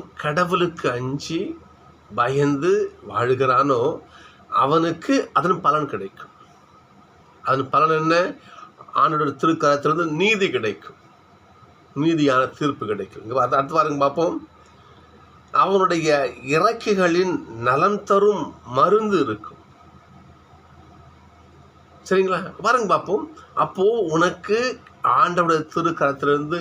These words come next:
நீதி கிடைக்க வேண்டுமா, நியாயம் கிடைக்க வேண்டுமா, உம்முடைய செயல் அதனை பொறுத்து இருக்கணும். "உழைக்க மனமில்லாதவன்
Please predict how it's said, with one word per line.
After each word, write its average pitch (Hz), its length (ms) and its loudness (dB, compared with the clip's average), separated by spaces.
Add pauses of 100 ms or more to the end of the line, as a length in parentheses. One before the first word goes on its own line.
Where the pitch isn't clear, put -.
நீதி 156 480 0
கிடைக்க 120 380 -4
வேண்டுமா, 110 420 -2 (1900)
நியாயம் 151 360 0
கிடைக்க 139 300 2
வேண்டுமா, 123 420 -2 (680)
உம்முடைய 131 340 0
செயல் 185 640 0 (280)
அதனை 131 420 2
பொறுத்து 165 560 -2
இருக்கணும். 117 420 -4 (2000)
"உழைக்க 185 540 0 (560)
மனமில்லாதவன் 160 1000 2